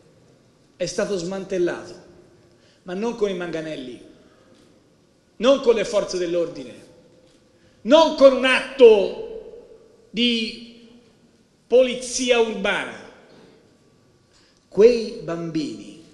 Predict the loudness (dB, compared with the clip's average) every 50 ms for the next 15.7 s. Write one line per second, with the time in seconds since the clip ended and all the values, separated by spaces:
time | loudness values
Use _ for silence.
0 | -18 -14 -12 -12 -10 -12 -10 -8 -8 -8 -8 -10 -12 -12 -14 -14 -12 -12 -12 -12
1 | -14 -14 -14 -12 -8 -6 -6 -6 -6 -8 -10 -12 -12 -14 -18 -20 -20 -20 _ _
2 | _ _ _ _ _ _ _ -20 -20 -20 _ _ _ -6 -6 -4 -6 -4 -4 -4
3 | -4 -2 -2 -2 -2 0 0 0 0 0 0 -4 -6 -10 -14 -14 -16 -18 -18 -10
4 | -6 -4 -4 -4 -6 -10 -14 -20 -20 -10 -8 -6 -4 -4 0 2 2 4 4 2
5 | 0 0 -2 -4 -4 -6 -6 -6 -6 -6 -2 0 0 0 0 -2 -2 -4 -4 -4
6 | -6 -10 -10 -12 -12 -12 -14 -18 -20 -20 -20 -20 -20 -20 -20 -10 -6 -6 -6 -6
7 | -8 -12 -16 -20 -20 -20 -20 -20 -10 -4 -2 0 2 2 0 0 0 -2 -2 -4
8 | -4 -4 -2 0 0 2 2 0 0 -2 -4 -6 -8 -10 -14 -16 -14 -8 -4 -2
9 | 0 0 2 4 4 4 4 2 -2 -4 -4 -6 -6 -6 -4 -2 -2 -2 -2 -4
10 | -2 0 0 0 0 -2 -6 -10 -12 -10 -8 -6 -4 -4 -2 -2 -2 -2 -2 -2
11 | -4 -6 -8 -8 -8 -8 -8 -6 -4 -4 -4 -4 -6 -8 -8 -8 -8 -6 -6 -6
12 | -6 -6 -10 -12 -12 -14 -16 -10 -8 -8 -8 -8 -10 -12 -12 -10 -8 -8 -8 -8
13 | -10 -10 -12 -12 -10 -10 -10 -8 -4 -4 -4 -4 -4 -4 -4 -4 -4 -6 -6 -8
14 | -8 -8 -8 -10 -12 -10 -8 -8 -8 -8 -8 -8 -8 -6 -6 -8 -6 -6 -8 -8
15 | -8 -10 -10 -8 -8 -6 -6 -6 -8 -8 -12 -18 -20